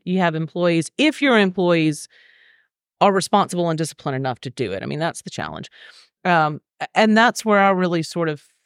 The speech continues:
fell in love <laughs> with being able to work from home. Um, a-, and when I moved over to Littner Deganian, we had,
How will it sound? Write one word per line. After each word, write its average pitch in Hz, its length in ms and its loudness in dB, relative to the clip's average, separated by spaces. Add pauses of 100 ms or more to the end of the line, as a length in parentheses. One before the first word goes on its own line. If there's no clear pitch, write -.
(260)
fell 175 340 2
in 170 120 -2
love 175 320 2
<laughs> - 20 -4
with 196 180 2
being 202 320 0 (120)
able 196 220 2
to 175 80 -4
work 175 280 -2
from 180 160 -6
home. 196 340 0 (500)
Um, 160 320 2
a-, - 180 2
and 202 100 4
when 196 140 4
I 180 80 6
moved 190 400 2
over 170 500 0 (220)
to 165 500 -2
Littner 156 320 -4
Deganian, 185 640 0 (680)
we 185 260 2
had, 170 300 0